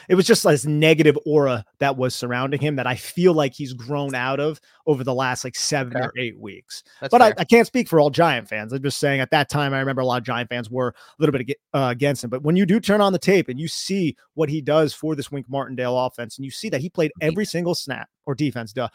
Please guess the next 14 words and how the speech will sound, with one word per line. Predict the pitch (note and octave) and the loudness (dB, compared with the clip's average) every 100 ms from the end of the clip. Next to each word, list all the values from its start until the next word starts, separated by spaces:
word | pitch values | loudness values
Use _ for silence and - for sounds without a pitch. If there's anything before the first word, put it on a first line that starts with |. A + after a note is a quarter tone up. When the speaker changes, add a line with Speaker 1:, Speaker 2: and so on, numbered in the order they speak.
| - | -10
Speaker 2:
That's | D#2+ | 4
Speaker 1:
What | E3 | 6
he | E3+ | 6
Speaker 2:
all | |
right. | - | 4
Speaker 1:
said, | F3+ D#3+ - | 2 2 0
yeah. | F3 C#3 A#2 _ _ _ _ _ - | -2 -2 -2 _ _ _ _ _ -4
He | G3+ | 2
plays | A3+ G3+ D3 - - | 6 6 6 -2 4
every | G3 A3+ | 6 6
single | G#3 G3+ F#3+ | 2 0 0
snap | F3+ E3+ C3 | -2 -4 -4
this | A2+ | -10
season, | - A2+ - | -14 -16 -18